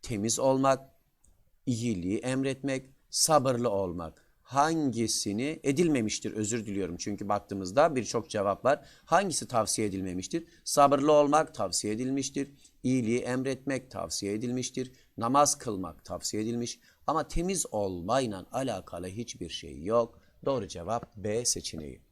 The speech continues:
On bir, Kur'an'ın ilk inen ayetinde aşağıdakilerden hangisi emredilmektedir? Namaz kılmak, doğru söylemek, okumak, temiz olmak. Evet, ilk ayet nedir arkadaşlar? Yüce Rabbin adıyla oku.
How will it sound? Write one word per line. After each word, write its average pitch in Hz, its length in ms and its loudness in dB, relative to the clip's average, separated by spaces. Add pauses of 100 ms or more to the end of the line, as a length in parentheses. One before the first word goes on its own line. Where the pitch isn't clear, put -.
(560)
On 180 320 6
bir, 147 380 2 (440)
Kur'an'ın 139 580 2 (340)
ilk 214 220 2 (100)
inen 110 480 0
ayetinde 101 680 0
aşağıdakilerden 151 880 0
hangisi 160 540 0 (100)
emredilmektedir? 156 1400 -2 (340)
Namaz 110 420 0
kılmak, 156 520 -2
doğru 156 240 0
söylemek, 156 680 -2
okumak, 110 560 -6
temiz 127 400 -4
olmak. 92 320 -6 (120)
Evet, 131 340 0
ilk 165 220 0
ayet 117 400 2
nedir 135 240 0
arkadaşlar? 139 680 2 (360)
Yüce 104 400 -4
Rabbin 95 440 -8
adıyla 92 560 -6
oku. - 440 -4